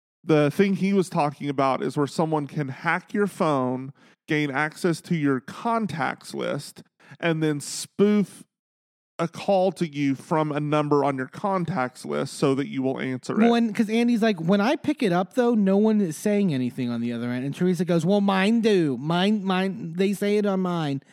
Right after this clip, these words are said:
Speaker 2: And Teresa's like, "I talked to private investigators about this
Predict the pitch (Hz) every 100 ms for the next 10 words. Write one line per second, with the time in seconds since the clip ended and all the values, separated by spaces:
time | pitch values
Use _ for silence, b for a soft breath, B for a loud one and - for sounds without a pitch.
0 | B B 143 B 180 202 214 220 208 202
1 | 202 - 220 - 240 262 - 269 - 233
2 | 226 226 190 165 190 - 190 160 156 151
3 | 160 151 139 135 143 131 185 -